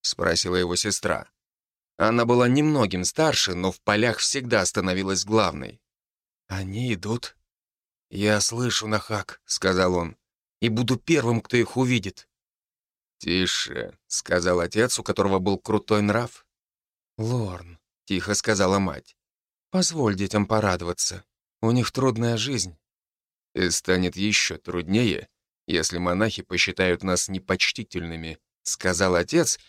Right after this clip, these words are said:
и мать промолчала, из чего следовало, что она подумала, отец прав. Кахан опустил взгляд, как его учили, но голову наклонил совсем немного, недостаточно, чтобы показать истинное почтение,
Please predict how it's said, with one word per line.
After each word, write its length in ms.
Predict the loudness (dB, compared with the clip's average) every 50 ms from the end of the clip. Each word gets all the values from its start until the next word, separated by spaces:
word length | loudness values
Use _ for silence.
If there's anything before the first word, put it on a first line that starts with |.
| _ _ _
и 100 | 0 2
мать 200 | 4 2 4 4
промолчала, 800 | 4 4 6 6 4 4 4 2 4 4 4 4 4 2 0 -2 _ _ _ _ _ -4
из 140 | -2 -2 0
чего 260 | 0 0 0 0 0
следовало, 460 | 0 2 2 2 2 2 2 2 2
что 280 | 2 0 -2 -2 -4 -4 -4
она 260 | -6 -2 -2 -2 -2
подумала, 680 | -2 -2 -4 -2 -2 -2 -2 -2 0 -2 -2 -4 -6 -10 _ _
отец 540 | -4 -4 -4 -4 -6 -8 -8 -6 -4 -6 -6
прав. 460 | -6 -6 -8 -8 -8 -10 -14 -20 _ _ _ _ _ _ _ _ _ _ _ _ _ _ _ _ _ _ _ _ _ _ _ _
Кахан 400 | 2 2 2 4 2 2 2 2
опустил 440 | 2 2 2 0 0 0 0 0 0
взгляд, 420 | 0 -2 -2 0 2 2 2 2
как 180 | 2 0 0 2
его 220 | 2 2 2 2
учили, 460 | 2 2 2 0 0 0 -2 -2 -4 -6 _ _ _ _ _ _ _
но 180 | -6 -6 -6 -6
голову 400 | -2 0 0 2 2 2 0 -2
наклонил 420 | -6 -4 0 2 2 4 4 2
совсем 460 | 2 2 0 2 2 0 0 0 0
немного, 580 | 0 2 2 4 4 4 4 2 2 -2 -10 -14 _ _ _ _ _ _ _
недостаточно, 720 | -4 -2 0 2 0 2 2 2 2 2 2 2 2 2 2
чтобы 220 | 2 2 2 2
показать 640 | 2 -2 -2 0 0 2 2 4 2 2 2 -2 -8 _
истинное 560 | 0 0 0 0 0 -2 0 2 2 2 2 2
почтение, 800 | 2 2 2 2 2 2 2 0 0 0 -2 -4 -10 -14 -16